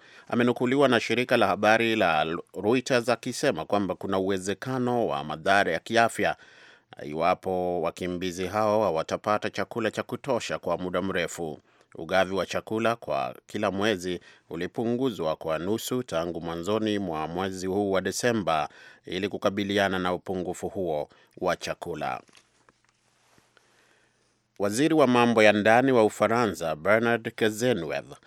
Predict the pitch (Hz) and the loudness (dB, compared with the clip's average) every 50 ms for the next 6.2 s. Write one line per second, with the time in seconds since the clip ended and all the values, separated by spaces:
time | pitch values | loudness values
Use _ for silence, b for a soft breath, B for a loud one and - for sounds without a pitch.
0 | b b b b b b - - 58 65 69 78 87 85 - 101 98 98 104 110 | b b b b b b -14 -10 -8 -6 -6 -4 -6 -4 -2 -2 0 0 2 2
1 | 120 120 117 113 110 113 120 117 104 98 104 95 98 107 113 123 123 123 - - | 2 4 4 4 6 6 6 6 4 6 6 6 4 4 2 0 -2 -2 0 2
2 | 113 107 101 - - 101 104 101 101 98 98 - 110 107 104 98 101 95 98 98 | 2 2 2 0 0 2 4 4 2 2 -2 0 2 2 2 2 0 0 2 2
3 | 117 123 110 98 87 - b b b b b b - - - 165 - 101 - - | 4 4 2 2 -2 -4 b b b b b b -6 -4 -4 -4 -4 -6 -6 -6
4 | 98 - - 117 117 113 110 101 107 110 117 117 127 120 - 117 110 107 104 104 | -6 -4 -2 2 4 4 4 6 6 6 6 4 2 0 2 2 4 4 4 4
5 | 104 98 98 98 101 98 98 107 107 113 113 117 110 - - 127 107 87 78 71 | 4 4 4 4 2 0 0 0 0 0 0 0 -2 0 0 0 0 0 -2 -6
6 | 65 64 57 - | -8 -12 -14 -16